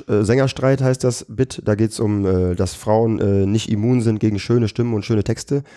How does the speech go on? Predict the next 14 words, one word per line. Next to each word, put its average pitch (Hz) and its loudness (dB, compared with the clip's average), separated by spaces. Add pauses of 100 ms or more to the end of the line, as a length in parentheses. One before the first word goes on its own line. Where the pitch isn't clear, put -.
(140)
Das 92 -2
heißt, 107 0
äh, 104 2
eine 98 0
Frau 107 0
macht, - -6
macht 101 -4
dem 98 0
Sänger 110 2
übelste 117 -2
Vorwürfe 120 0 (280)
und 98 0
er 107 2 (200)
argumentiert 113 0